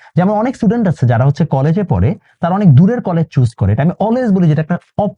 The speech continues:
মানে কমপ্লিট বোকামি। Because প্রতিদিন তুমি যেই সময়টা নষ্ট করছো, সেই সময়টা দিয়ে তুমি যদি একটা ব্যাচও পড়ো বা নিজেও পড়ো, তাহলে তুমি ওই দুই থেকে তিন ঘন্টা পড়ে already তোমার কলেজে যা পড়াইতো, তার থেকে তুমি বেটার পড়াশোনা করে ফেলতে পারতা।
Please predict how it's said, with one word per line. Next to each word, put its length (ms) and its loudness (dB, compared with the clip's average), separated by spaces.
মানে 120 0
কমপ্লিট 460 -2
বোকামি। 380 -2
Because 260 -2
প্রতিদিন 680 0
তুমি 260 2
যেই 280 2
সময়টা 480 0
নষ্ট 260 -4
করছো, 240 0
সেই 180 -2
সময়টা 360 -2
দিয়ে 160 2
তুমি 160 2
যদি 140 2
একটা 180 -2
ব্যাচও 400 0
পড়ো 320 -4
বা 80 2
নিজেও 460 6
পড়ো, 320 -2
তাহলে 240 0
তুমি 180 0
ওই 60 0
দুই 220 6
থেকে 220 -2
তিন 200 0
ঘন্টা 240 0
পড়ে 220 -2
already 500 0
তোমার 200 -2
কলেজে 320 -2
যা 80 -2
পড়াইতো, 380 -4
তার 120 -2
থেকে 180 0
তুমি 140 4
বেটার 200 2
পড়াশোনা 340 -2
করে 180 0
ফেলতে 200 2
পারতা। 280 -8